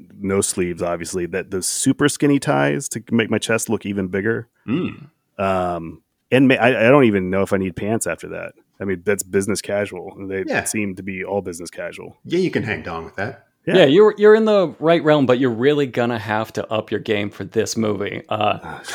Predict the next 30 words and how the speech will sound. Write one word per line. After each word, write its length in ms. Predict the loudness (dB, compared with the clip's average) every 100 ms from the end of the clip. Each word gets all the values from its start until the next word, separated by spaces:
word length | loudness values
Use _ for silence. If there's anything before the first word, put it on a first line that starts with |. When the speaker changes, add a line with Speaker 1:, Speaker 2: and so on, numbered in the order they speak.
| -4
Speaker 1:
shit. 80 | -2
Speaker 3:
this 140 | 0 0
is 120 | 4
one 140 | 4
of 100 | 6
your 80 | 4
more 160 | 4 2
tame 320 | 0 0 2
outfits. 440 | 0 0 0 -2 -2
David 480 | 2 4 6 4 2
is 180 | 0
wearing 300 | 2 2 2 0
fringed 400 | 2 2 2 -2
jeans 360 | -2 -2 0
with 140 | -2 -2
two 180 | 0 4
belts, 480 | 6 4 0 -8 -10 _ _ _
uh, 160 | -4 -2
two 280 | -2 0 2
vests 580 | 6 6 6 0 -4 -6 -8
<laughs> 80 | 4
sewn 240 | 6 6
together, 500 | 4 6 8 8 6
and 200 | 4 -2
a 40 |
pirate's 440 | -2 2 2 2 2
bandana. 600 | 0 2 2 2 0 -4 -12 -18 _ -14 _ -16 -16 _ _ -10 0
Peter, 460 | 4 8 8 6 0 _ -4
uh, 180 | 2 2
Sean, 500 | 2 2 4 2